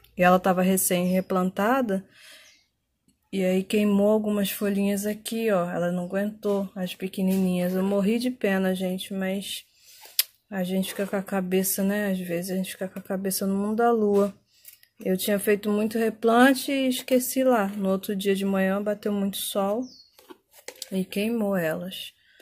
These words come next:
Mas aí, conforme ela for crescendo, ela vai se recuperar. Isso aqui é tudo mudinha de folha.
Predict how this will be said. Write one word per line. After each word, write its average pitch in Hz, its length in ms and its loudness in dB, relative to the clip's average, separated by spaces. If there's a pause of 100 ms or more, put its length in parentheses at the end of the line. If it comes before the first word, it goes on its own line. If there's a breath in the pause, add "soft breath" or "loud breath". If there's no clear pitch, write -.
(380 soft breath)
Mas 202 260 -2
aí, 214 100 0
conforme 214 440 -6
ela 208 100 -2
for 202 180 -6
crescendo, 214 460 -2
ela 233 100 -6
vai 240 140 -2
se 240 140 -6
recuperar. 226 520 0
Isso 190 160 0
aqui 208 200 -4
é 233 160 2
tudo 269 260 -2
mudinha 277 340 4
de 262 100 -2
folha. 196 540 -2